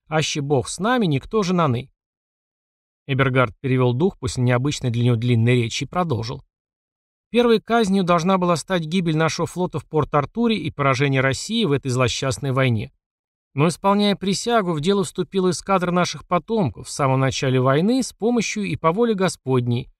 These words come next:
оказавшейся на траверзе Чемульпо. И всё вышло наоборот. Полное поражение потерпел японский флот, корабли которого сейчас находятся частью на дне,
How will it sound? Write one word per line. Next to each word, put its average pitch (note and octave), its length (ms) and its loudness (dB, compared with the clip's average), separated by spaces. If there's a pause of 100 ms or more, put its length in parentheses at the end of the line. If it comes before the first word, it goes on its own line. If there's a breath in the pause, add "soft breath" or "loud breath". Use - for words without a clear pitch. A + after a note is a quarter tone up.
(140)
оказавшейся F3 800 -2
на C#3+ 140 -2
траверзе C#3 520 0
Чемульпо. C3 600 -4 (540)
И C#3 100 -6
всё B3+ 180 -2
вышло B3+ 240 -4
наоборот. F#3 540 2 (240)
Полное D3 320 4
поражение C3 480 2
потерпел B2+ 460 -2
японский F#3+ 580 0
флот, A3 300 -2
корабли B2 360 0
которого G3 400 -2
сейчас F#3+ 340 -6
находятся D3 480 -2
частью B2+ 440 -2
на B2+ 140 2
дне, F3+ 280 0